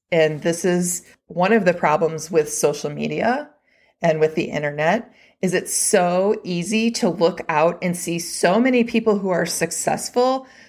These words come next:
so many people who are doing what you want to do. And you say to yourself, "Why is it so easy for them and so hard for me?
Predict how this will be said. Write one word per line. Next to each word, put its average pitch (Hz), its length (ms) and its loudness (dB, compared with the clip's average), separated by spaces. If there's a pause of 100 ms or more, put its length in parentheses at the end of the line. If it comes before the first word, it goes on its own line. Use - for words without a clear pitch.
so 220 320 2
many 247 240 2
people 226 340 0
who 208 100 -2
are 180 140 4
doing 185 520 0
what 165 220 0
you 190 180 -2
want 185 280 0
to 190 120 -2
do. 165 380 0 (100)
And 208 140 0
you 226 60 4
say 294 200 0
to 370 80 -2
yourself, 233 380 -2
"Why 262 160 2
is 349 200 -2
it 330 120 -6
so 320 200 0
easy 240 300 0
for 262 160 0
them 269 320 0
and 175 140 0
so 208 220 0
hard 170 380 2
for 180 140 -2
me? 196 480 -2